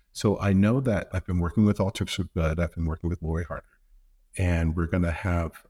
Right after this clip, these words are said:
there's a place in the community where we're gonna have all this posted up. What I would encourage you to do is there's a, any metropolitan area, whether you're in the States, in Canada, or overseas, there's always organizations that deal with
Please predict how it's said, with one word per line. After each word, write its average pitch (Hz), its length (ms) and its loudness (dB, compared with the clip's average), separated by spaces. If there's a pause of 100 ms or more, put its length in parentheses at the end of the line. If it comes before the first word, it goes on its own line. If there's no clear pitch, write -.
(120)
there's - 180 -4
a - 60 -6
place - 380 0
in 208 80 4
the 110 60 4
community 82 440 2
where 76 180 -4
we're 71 100 -8
gonna 76 200 0
have 76 260 -2 (120)
all 80 260 -4
this 82 140 -8
posted - 420 -4
up. - 220 -6 (400)
What 80 180 0
I 78 80 4
would 80 260 2
encourage - 560 0
you 73 140 0
to - 180 -14
do 73 320 -2
is 76 360 -4
there's 82 180 0
a, 85 80 -2 (300)
any 113 360 2 (140)
metropolitan 85 720 -2
area, 73 260 -4
whether - 240 -6
you're - 360 -10
in 95 160 4
the 101 80 2
States, - 680 -2
in 80 80 -8 (100)
Canada, 90 460 2
or 80 240 0
overseas, 82 720 -2 (500)
there's 90 180 -2 (140)
always 101 520 2
organizations 82 1040 -2
that 73 300 -6 (100)
deal 78 180 2
with - 500 -4